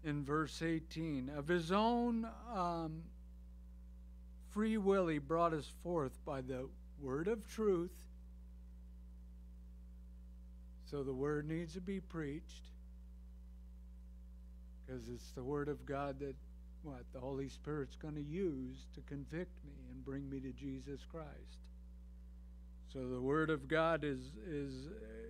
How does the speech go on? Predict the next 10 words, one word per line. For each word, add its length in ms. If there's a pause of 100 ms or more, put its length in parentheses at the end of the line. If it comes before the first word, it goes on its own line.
(120)
extremely 680
important, 640 (800)
"that 180
we 140
might 320
be 220
a 80
kind 420
of 120
first 460